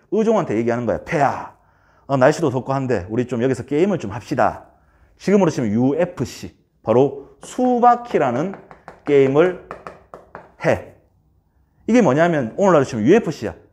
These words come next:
그냥 싸우는 거야, 싸우는 거. 수박, 손으로 그냥 치고받고 싸우는 부분이지. 근데 당시 고려의 상장군 밑에 나이가 되게 많아, 많이 들었던 이소홍이라는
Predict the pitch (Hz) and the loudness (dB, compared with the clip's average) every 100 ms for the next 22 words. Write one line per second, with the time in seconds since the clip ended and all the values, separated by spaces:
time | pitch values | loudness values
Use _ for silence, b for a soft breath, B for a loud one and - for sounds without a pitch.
0 | _ _ _ _ _ _ 139 226 233 151 | _ _ _ _ _ _ -6 0 2 2
1 | 101 - 139 101 - - _ _ _ _ | -2 -4 -6 -6 -10 -18 _ _ _ _
2 | _ _ _ _ _ _ - 175 151 120 | _ _ _ _ _ _ -2 2 4 4
3 | - 208 202 156 135 - 226 190 156 135 | 2 0 2 2 0 -2 0 0 0 0
4 | 202 156 95 87 87 - - _ _ _ | 0 0 -4 -8 -10 -16 -20 _ _ _
5 | - 226 160 139 170 196 - 135 202 208 | -2 2 2 0 -2 -2 0 4 4 4
6 | 190 190 B B - - 254 247 254 247 | 2 0 B B -14 -4 -2 2 2 2
7 | 185 127 - 107 87 123 175 143 143 156 | -2 -2 -4 -4 0 0 0 0 -2 -2
8 | 104 92 107 107 87 113 135 127 117 - | -2 -2 -2 -2 -2 0 -2 0 0 0
9 | 131 127 131 185 214 - 190 233 240 185 | -4 -4 -2 0 -2 -4 -2 -2 0 0
10 | 127 165 | 0 -2